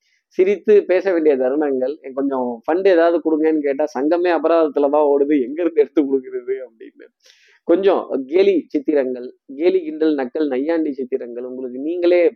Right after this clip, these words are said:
கொஞ்சம் அப்படி, அஹ், யதார்த்தமா பேசி சிரிக்க வேண்டிய தருணங்கள் உங்களுக்காக இருந்துகிட்டே இருக்கும். பரவாயில்ல, இவ்வளவு தூரம் நம்மளையும் மதிச்சு கேட்டிருக்காங்களே அப்படிங்கிற நிலை மிதுனராசி நேயர்களுக்காக உண்டு. அடுத்து இருக்கிற கடகராசி நேயர்களை பொறுத்தவரை அலைச்சல் ஜாஸ்தி இருக்கும்.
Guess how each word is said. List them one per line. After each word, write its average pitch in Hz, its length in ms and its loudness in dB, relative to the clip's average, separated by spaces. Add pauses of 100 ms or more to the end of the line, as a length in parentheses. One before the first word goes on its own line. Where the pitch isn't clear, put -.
(120)
கொஞ்சம் 117 420 -16 (200)
அப்படி, 107 480 -16 (240)
அஹ், 101 240 -16
யதார்த்தமா 160 540 -2
பேசி 135 280 -2
சிரிக்க 135 360 -4
வேண்டிய 113 280 -6
தருணங்கள் 107 480 -16 (520)
உங்களுக்காக 135 500 0
இருந்துகிட்டே 123 340 -6
இருக்கும். 127 400 -4
பரவாயில்ல, 156 180 2
இவ்வளவு 139 260 0
தூரம் 165 220 2
நம்மளையும் 170 360 2
மதிச்சு 165 300 -2
கேட்டிருக்காங்களே 175 720 4
அப்படிங்கிற 151 480 0
நிலை 127 360 -4 (100)
மிதுனராசி 135 420 -8
நேயர்களுக்காக 107 600 -14
உண்டு. 107 300 -20 (520)
அடுத்து 208 300 0
இருக்கிற 220 680 6
கடகராசி 190 540 6
நேயர்களை 170 320 4
பொறுத்தவரை 170 460 0
அலைச்சல் 196 580 4
ஜாஸ்தி 135 420 -2
இருக்கும். 104 300 -16